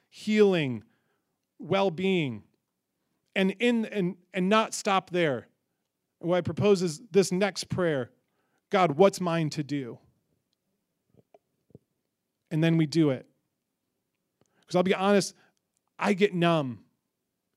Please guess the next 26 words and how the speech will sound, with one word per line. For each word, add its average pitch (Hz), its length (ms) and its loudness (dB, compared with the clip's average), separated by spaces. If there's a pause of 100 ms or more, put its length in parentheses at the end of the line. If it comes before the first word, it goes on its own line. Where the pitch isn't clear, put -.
hearing 196 420 2
all 170 180 0
these 175 200 0
stories. 151 720 -4 (560)
I 165 80 0
don't 190 140 2
think 208 200 -2
to 180 160 -4
ask 185 380 -2
the, 156 260 -2
these 147 240 -6
things. 147 180 -6
I 160 80 0
don't 180 160 -2
think 208 220 -2
about 180 300 -2 (300)
to 170 100 0
pray 185 340 0
or 175 80 2
interact 180 400 -2
with 170 220 -6
those 175 240 2
who 175 80 0
might 170 280 -4
be 160 180 -6
impacted. 147 800 -6